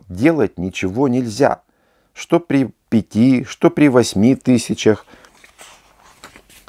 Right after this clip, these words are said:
Нельзя заходить. За несколько минут получаешь смертельную дозу». Получил ответ:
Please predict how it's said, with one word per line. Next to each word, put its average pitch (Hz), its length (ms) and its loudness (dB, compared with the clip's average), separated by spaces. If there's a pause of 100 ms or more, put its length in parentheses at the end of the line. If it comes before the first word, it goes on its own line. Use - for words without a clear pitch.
(840)
Нельзя 156 500 4
заходить. 107 640 -4 (240)
За 95 220 0
несколько 131 480 -2
минут 123 360 0 (100)
получаешь 107 760 -2
смертельную 123 640 -2
дозу». 139 460 0 (960)
Получил 113 380 2
ответ: 85 400 -4